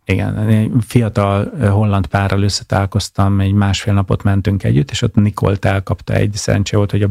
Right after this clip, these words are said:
neki bakancsa volt, és hátul pont a saroknál, tehát ahol erős, tehát így nem lett baja. De volt egy ausztrál srácot, a, a Jordan Trailnek az irodájában mondták, akit kórházba kellett vinni. Én találkoztam egy francia férfivel, aki az ötödik nap feladta, és azt mondta, hogy ezt nem bírja pszichésen. Tehát én tényleg azt mondtam magamnak, hogy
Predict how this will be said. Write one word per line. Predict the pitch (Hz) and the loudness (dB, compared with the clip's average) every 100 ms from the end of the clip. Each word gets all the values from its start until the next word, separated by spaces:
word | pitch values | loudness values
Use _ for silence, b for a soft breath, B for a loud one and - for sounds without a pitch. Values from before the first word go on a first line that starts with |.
| 104 | -2
neki | - 113 113 - | -2 0 0 2
bakancsa | 107 98 98 95 104 | 0 0 -2 -2 -2
volt, | 101 104 104 | -2 -2 -4
és | - | -4
hátul | 101 98 - 95 | -2 0 0 0
pont | 101 98 | 0 0
a | |
saroknál, | - 107 - - 98 | -2 -4 -6 -4 -2
tehát | 98 98 | -2 0
ahol | 107 98 | 0 0
erős, | 98 104 95 | 0 -2 -2
tehát | 101 101 | -4 -2
így | 101 | 0
nem | 95 | 0
lett | 104 104 | -2 -4
baja. | 110 117 117 B B _ | -2 -2 -2 B B _
De | 107 | 0
volt | 107 107 104 | 2 2 2
egy | 104 | 0
ausztrál | 104 - - 101 | 0 -2 -2 -2
srácot, | - 104 101 - - | 0 0 0 -2 -2
a, | 107 104 | 0 0
a | - 101 101 | 0 0 0
Jordan | 107 104 101 | 0 2 0
Trailnek | 104 104 101 98 | 0 0 0 0
az | 98 | -2
irodájában | 98 98 101 98 | -2 -2 -2 0
mondták, | 98 98 98 - | -2 -2 -4 -4
akit | 101 107 - - - | -4 -4 -6 -12 -4
kórházba | 104 92 98 95 - | 0 0 0 -4 -10
kellett | - 110 - | -6 -4 -2
vinni. | 110 104 107 - B B _ | 0 2 0 -2 B B _
Én | 117 | 2
találkoztam | 110 101 95 104 - 98 | 2 0 0 -2 -2 -2
egy | 92 | -2
francia | - 101 98 - 101 98 - | 0 0 0 0 0 0 -6
férfivel, | _ - 101 - 101 | _ 0 0 0 0
aki | 101 104 | 0 0
az | |
ötödik | 101 98 107 101 | 0 0 -2 -2
nap | 110 | -4
feladta, | - 113 110 - | -2 -4 -4 -6
és | 110 | -6
azt | 107 - | -4 -2
mondta, | 110 110 | -2 -2
hogy | |
ezt | - - | -4 0
nem | 107 101 | 2 2
bírja | 98 104 101 | 0 -2 -2
pszichésen. | - 104 110 107 - 113 | -6 -6 -4 -4 -4 -2
Tehát | 113 110 | 0 2
én | 113 | 2
tényleg | 127 107 | 2 2
azt | 101 98 | 0 0
mondtam | 107 98 101 | -2 0 0
magamnak, | 104 107 107 101 | 2 2 0 0
hogy | 101 | -2